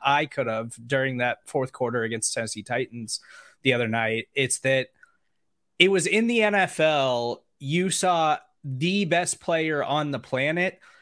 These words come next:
ascend to, like, an N B A superstar caliber, caliber level of play. And he just said, "I'm taking you guys with me. Hop on."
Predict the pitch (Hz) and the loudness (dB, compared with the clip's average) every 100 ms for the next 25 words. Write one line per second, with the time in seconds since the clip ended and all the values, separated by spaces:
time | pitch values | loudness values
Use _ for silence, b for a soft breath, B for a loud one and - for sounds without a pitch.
0 | b - 156 - - 156 170 170 156 165 | b -2 0 2 2 0 0 -2 -2 0
1 | 143 135 131 - - 147 151 156 170 160 | 0 0 0 -4 -4 -2 0 0 0 0
2 | 160 147 147 139 - - 160 143 143 - | 2 0 0 -2 -4 0 0 0 -2 -2
3 | 135 123 120 120 131 127 131 113 131 - | -2 0 -2 0 0 0 -2 -2 -4 -2
4 | - 135 135 123 120 120 113 117 107 - | 0 2 2 -2 -2 -2 -2 -2 -4 -4
5 | 120 101 92 - 120 120 143 127 131 - | -4 -2 -4 -8 -8 -2 -2 0 -2 0
6 | 151 135 123 - B B B 135 135 175 | 0 -2 -4 -10 B B B 2 4 2
7 | 156 151 147 135 127 120 127 104 - 92 | 2 0 0 0 0 -2 -8 -8 -10 -14
8 | - - 151 139 139 117 92 104 | -10 0 0 0 -2 -2 -4 -10